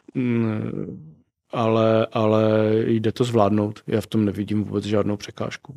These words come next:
Já prostě s, s dětmi jsem každou volnou chvilku, jako co to jenom jde. Eh, kluci to vědí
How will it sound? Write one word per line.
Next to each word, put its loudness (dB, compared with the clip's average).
Já 2
prostě -4
s, -18
s -10
dětmi -2
jsem -6
každou -2
volnou -2
chvilku, -4
jako -4
co -8
to -2
jenom 2
jde. 2
Eh, -6
kluci -4
to 0
vědí 0